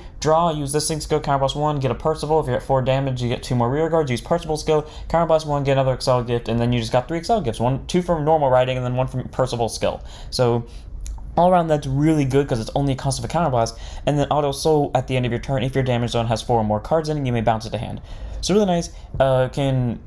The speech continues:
get you a board, especially in the case of you're losing, and definitely works for me in the case that I don't run Heal Guardians, so people will abuse you apparently if you don't run Heal Guardians. Um, get you gifts a lot quicker, and not to mention that he can bounce himself to hand and keep doing the loop next turn.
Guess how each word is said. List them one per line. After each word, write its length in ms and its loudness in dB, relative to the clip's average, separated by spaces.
get 220 -2
you 80 4
a 40 4
board, 260 2
especially 280 -2
in 60 -2
the 60 -2
case 240 -2
of 120 -2
you're 120 0
losing, 460 0
and 160 0
definitely 300 0
works 160 -4
for 80 -2
me 100 0
in 80 0
the 60 0
case 180 -2
that 100 2
I 40 0
don't 180 0
run 140 0
Heal 160 0
Guardians, 260 0
so 80 -8
people 200 -2
will 100 2
abuse 280 -2
you 60 -2
apparently 320 -2
if 60 -4
you 80 0
don't 100 2
run 100 0
Heal 140 0
Guardians. 440 0
Um, 420 2
get 280 -2
you 60 0
gifts 340 0
a 60 2
lot 280 -2
quicker, 540 -2
and 220 4
not 180 2
to 60 -2
mention 380 0
that 100 0
he 80 -2
can 140 -4
bounce 240 2
himself 320 0
to 80 -6
hand 360 -4
and 220 -2
keep 280 -4
doing 200 0
the 100 0
loop 280 -2
next 260 -4
turn. 180 -6